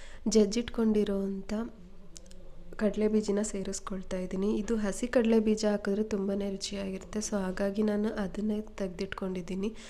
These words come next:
ಹಾಗೆ ತುರಿದಿಟ್ಕೊಂಡಿರೋಂಥ ಸ್ವಲ್ಪ ತೆಂಗಿನಕಾಯಿ, ಈರುಳ್ಳಿ, ಹಾಗೆ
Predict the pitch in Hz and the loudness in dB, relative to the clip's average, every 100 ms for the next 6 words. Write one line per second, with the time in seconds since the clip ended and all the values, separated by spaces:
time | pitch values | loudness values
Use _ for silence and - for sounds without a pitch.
0 | - - - - 214 214 233 214 196 220 | -16 -16 -12 2 4 6 6 4 4 0
1 | - 233 220 220 214 208 214 214 196 196 | -2 2 4 4 2 0 -2 -2 -2 0
2 | 196 196 190 185 196 202 208 196 196 220 | -2 0 0 2 0 0 0 2 0 2
3 | 220 202 196 202 196 247 - - - - | 4 6 6 4 4 2 0 -12 -14 -12
4 | - - - - - - 208 202 202 202 | -12 -12 -10 -10 -10 -2 0 2 0 0
5 | 208 | -2